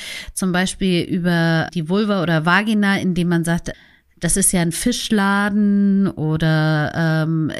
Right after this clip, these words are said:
Witze über zu lange, zu kurze Vulvalippen macht oder eben auch Sprüche über zu kleine, zu große, zu krumme, zu andersförmige Penisse.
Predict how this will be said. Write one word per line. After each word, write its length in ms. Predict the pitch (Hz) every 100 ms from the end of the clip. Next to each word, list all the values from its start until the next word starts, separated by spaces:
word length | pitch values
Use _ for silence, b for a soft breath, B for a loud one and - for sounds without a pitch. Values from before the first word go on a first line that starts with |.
| - - -
Witze 420 | 170 196 196 -
über 360 | - 175 185 165
zu 380 | - - 180 170
lange, 400 | 185 196 202 190
zu 200 | 190 202
kurze 960 | - - 196 202 - 202 190 185 180 -
Vulvalippen 800 | 196 240 220 208 208 208 208 196
macht 320 | 190 196 - -
oder 300 | 240 254 -
eben 240 | 226 226
auch 160 | - 208
Sprüche 500 | - - 226 233 233
über 500 | - 202 202 196 196
zu 140 | 214
kleine, 720 | - 214 196 214 214 214 208 202
zu 140 | 202
große, 480 | 175 180 202 196 185
zu 160 | - -
krumme, 640 | - 196 202 196 196 175
zu 1120 | - 185 175 170 165 143 110 104 - 101 104 113 -
andersförmige 1300 | 202 240 240 220 214 - - - 202 196 196 185 180
Penisse. 600 | - 180 165 135 135